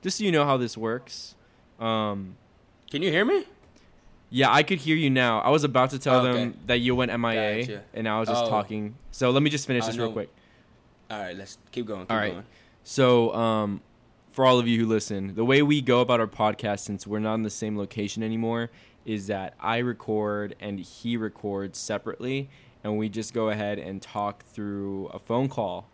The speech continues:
Speaker 1: and then we just sync the audio and, uh, you know, post-production, and we just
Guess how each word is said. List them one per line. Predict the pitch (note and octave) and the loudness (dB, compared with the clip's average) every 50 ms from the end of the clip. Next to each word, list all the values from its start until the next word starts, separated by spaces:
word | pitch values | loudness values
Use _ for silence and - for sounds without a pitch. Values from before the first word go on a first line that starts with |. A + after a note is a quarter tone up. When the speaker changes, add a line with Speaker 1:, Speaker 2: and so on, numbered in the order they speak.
| _ _ - | _ _ -8
Speaker 1:
and | G#2 G#2 | -6 -4
then | G#2 | -4
we | G#2+ G#2+ | -4 -4
just | G2+ G#2 G2+ - - - | -4 -6 -8 -8 -10 -8
sync | - A2 A2 A2 A2 - - - G2+ | -6 -4 -4 -4 -6 -8 -16 -16 -10
the | A2 G#2+ G#2 - | -8 -6 -4 -2
audio | E2+ G#2 A2 G#2+ G#2 G#2 G#2 G2+ G2 G2 G2 G2 - - | 0 0 0 0 -2 -2 -2 -2 -2 -2 -4 -6 -8 -10
and, | G2 G2+ G2 F#2+ F#2+ F#2+ F#2 F2+ - - - _ - | -10 -10 -10 -10 -10 -10 -12 -12 -14 -18 -20 _ -14
uh, | - E2+ E2+ E2 E2 - - - A2 _ _ _ _ _ _ _ _ _ _ | -12 -12 -10 -12 -12 -14 -16 -18 -20 _ _ _ _ _ _ _ _ _ _
you | G#2 G2+ | -10 -8
know, | G2 G2 F#2+ G#2+ - _ _ | -8 -8 -8 -10 -14 _ _
post-production, | - B2 A2 - - - A2 G#2 G#2+ G#2 - - G#2 G2 G2 F#2+ G2+ - - | -6 -6 -6 -6 -6 -6 -4 -4 -4 -4 -6 -8 -10 -10 -10 -12 -14 -16 -12
and | G#2+ G#2 G2 F#2+ F#2+ F#2 F2+ F#2 F#2 E2+ - _ _ - | -10 -8 -8 -8 -8 -8 -10 -12 -12 -14 -18 _ _ -12
we | G#2 G2+ | -10 -10
just | F#2+ G2 G2 F#2 - - | -8 -8 -10 -10 -10 -14